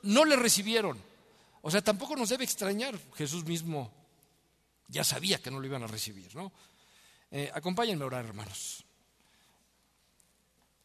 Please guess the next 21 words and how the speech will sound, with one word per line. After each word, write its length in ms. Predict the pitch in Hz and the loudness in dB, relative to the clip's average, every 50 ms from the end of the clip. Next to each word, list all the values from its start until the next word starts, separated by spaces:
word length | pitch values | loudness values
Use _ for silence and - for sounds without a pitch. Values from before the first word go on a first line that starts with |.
| _ _ _ _ _ _ _ _ _ _ _ _ _ _ _ _ _ _ _ _ _ _ _ _ _ _ - | _ _ _ _ _ _ _ _ _ _ _ _ _ _ _ _ _ _ _ _ _ _ _ _ _ _ 2
Padre, 280 | 208 208 214 208 196 | 4 4 6 4 2
te 120 | 165 - 165 | 2 2 2
damos 240 | 170 170 165 135 | 2 2 0 -4
gracias, 400 | 131 131 139 143 143 - 143 127 | -4 -2 -2 0 0 -2 -2 -4
Señor, 260 | - 135 131 139 139 139 | -4 -6 -6 -6 -6 -6
en 140 | 127 120 | -8 -8
esta, 520 | 123 120 - - 131 113 104 95 92 90 - _ _ _ _ _ _ _ _ _ _ - | -8 -10 -8 -8 -10 -8 -10 -10 -14 -16 -20 _ _ _ _ _ _ _ _ _ _ -18
en 80 | - 139 | -14 -12
esta 180 | 135 - 135 | -10 -10 -10
preciosa 400 | - 117 110 - - 127 - 135 | -10 -10 -10 -8 -8 -8 -8 -8
mañana, 400 | 113 107 110 113 123 135 135 131 | -8 -10 -10 -10 -10 -10 -10 -10
Señor. 360 | 123 - 131 127 147 190 202 | -12 -12 -12 -12 -12 -14 -14
Te 140 | - - 131 | -16 -16 -14
agradecemos 760 | 117 113 110 110 - - 131 127 131 117 - - - - - - | -12 -12 -12 -10 -10 -10 -10 -10 -10 -10 -10 -10 -10 -12 -14 -14
todas 200 | - 131 131 127 | -10 -8 -8 -8
las 140 | 123 120 107 | -8 -8 -10
bendiciones 460 | 110 107 104 - - 123 120 117 117 | -10 -12 -10 -10 -10 -10 -10 -10 -12
que 100 | - 110 | -12 -14
nos 140 | 104 104 - | -14 -12 -12
has 140 | 110 107 104 | -12 -12 -10
dado. 360 | 120 127 135 131 135 143 139 | -8 -8 -8 -8 -10 -12 -14